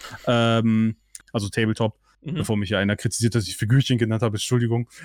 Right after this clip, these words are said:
Speaker 1: Ähm,
Speaker 2: Erwachsene
Speaker 1: und
Speaker 2: Figürchen. <laughs>
Speaker 1: <laughs> Genau, genau,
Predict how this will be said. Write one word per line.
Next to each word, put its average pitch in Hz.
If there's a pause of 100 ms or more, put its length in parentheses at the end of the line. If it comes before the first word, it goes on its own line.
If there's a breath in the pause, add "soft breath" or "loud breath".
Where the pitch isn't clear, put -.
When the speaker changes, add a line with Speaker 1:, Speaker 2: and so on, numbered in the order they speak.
(160 loud breath)
Speaker 1:
Ähm, 127
Speaker 2:
Erwachsene -
Speaker 1:
und 156
Speaker 2:
Figürchen. - (120)
<laughs> -
Speaker 1:
<laughs> 160
Genau, 175
genau, 147